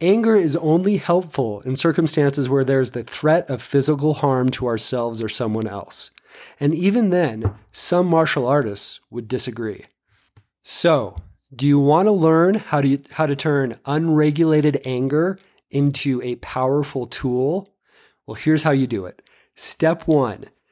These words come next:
use anger as a red light to check in, slow down, and create a thoughtful response. Step two, give yourself the gift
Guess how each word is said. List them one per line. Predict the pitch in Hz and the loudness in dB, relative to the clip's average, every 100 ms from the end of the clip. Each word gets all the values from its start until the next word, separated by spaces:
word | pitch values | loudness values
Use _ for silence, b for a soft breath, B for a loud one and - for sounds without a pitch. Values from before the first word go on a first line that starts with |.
| _ _ _ _ - | _ _ _ _ -8
use | 143 202 214 | 0 2 2
anger | 160 160 175 180 180 | 2 2 2 2 0
as | 131 120 | -4 -6
a | |
red | 113 110 139 147 | -6 -4 -2 -2
light | 131 135 147 - - - _ _ _ _ _ _ _ | -2 -2 -2 -4 -12 -18 _ _ _ _ _ _ _
to | - | -12
check | 127 - - 170 170 | -4 0 2 2 2
in, | 151 131 123 143 _ _ _ _ | 0 0 -2 -6 _ _ _ _
slow | - - 143 151 | -4 -2 2 2
down, | 156 135 113 107 107 - _ _ | 2 0 -2 -4 -6 -12 _ _
and | 131 131 | -8 -8
create | - 139 131 127 | -2 -2 -2 -6
a | 120 | -14
thoughtful | - 139 139 131 143 135 | -6 -2 -2 -4 -6 -4
response. | 123 - - 104 - - - - _ _ _ | -4 -8 -10 -12 -14 -16 -16 -16 _ _ _
Step | - - 175 175 | -10 -2 -2 0
two, | - 190 156 107 - _ _ _ | 0 2 2 0 -8 _ _ _
give | - 175 196 | 0 2 2
yourself | 226 214 180 165 - | 2 2 2 2 0
the | 139 | -4
gift | 117 - 143 143 | -4 0 0 0